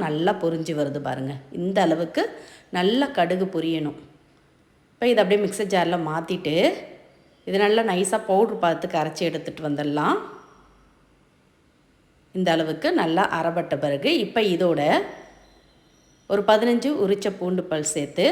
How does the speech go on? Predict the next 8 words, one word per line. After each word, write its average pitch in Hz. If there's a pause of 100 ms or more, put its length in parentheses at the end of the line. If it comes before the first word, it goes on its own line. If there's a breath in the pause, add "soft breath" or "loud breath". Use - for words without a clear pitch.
(640)
ஒரு 247
பல்ஸ் 226
மோடு 202
விட்டு 156
அரைச்சிக்கங்க. 151 (100)
ரொம்ப 214
மைய 180
அரைச்சிடாம 160